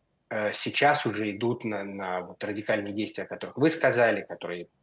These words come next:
безусловно, в лучшем случае для них закончатся долгими тюремными сроками. Ам,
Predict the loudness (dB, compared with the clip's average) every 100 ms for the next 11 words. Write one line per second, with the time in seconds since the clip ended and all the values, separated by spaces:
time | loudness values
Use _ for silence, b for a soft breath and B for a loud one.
0 | -14 -8 -8 -6 -4 -4 -4 2 4 4
1 | 2 -2 -2 -4 -6 -6 -6 -6 -6 -6
2 | -8 -10 -12 -18 _ _ _ 2 2 2
3 | -2 -4 -4 -4 -4 -6 2 4 6 6
4 | 4 0 B B B _ _ _ 0 2
5 | 2 0 -6 -10